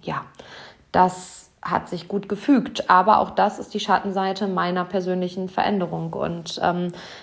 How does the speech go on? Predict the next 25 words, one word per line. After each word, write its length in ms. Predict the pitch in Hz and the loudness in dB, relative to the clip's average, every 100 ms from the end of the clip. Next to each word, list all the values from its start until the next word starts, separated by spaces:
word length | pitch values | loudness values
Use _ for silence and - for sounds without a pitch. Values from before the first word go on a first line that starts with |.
| - | -8
die 80 | 180 | 4
darf 220 | 165 - | 6 6
man 140 | 185 | 0
halt 160 | 185 175 | 0 0
nicht 140 | 175 | -4
vorenthalten. 520 | - 202 180 180 175 180 | 2 4 4 2 0 0
Man 160 | 175 | -2
kann 200 | 175 180 | -2 0
nicht 180 | 180 180 | -2 -2
immer 240 | 180 180 | -2 -2
dieses 260 | 175 170 170 | -2 -6 -4
Bild 380 | 185 190 190 - | 0 2 0 2
aufrechterhalten, 760 | 185 185 180 170 170 175 165 170 | 2 2 -4 -4 0 0 0 -4
es 160 | - | -2
war 120 | - | 0
alles 320 | 175 180 185 190 | 2 2 0 -2
nur 120 | 170 | 2
einfach. 460 | 190 202 - - | 2 2 2 0
Und 140 | 175 170 | 0 -6
es 120 | 170 | -2
war 100 | 180 | 2
sicherlich 420 | 185 233 214 175 | 2 6 4 4
nicht 180 | 175 - | -2 -2
einfach, 580 | 175 190 202 285 285 - | 0 0 4 4 4 4
aber 480 | 196 202 208 214 | 4 6 4 4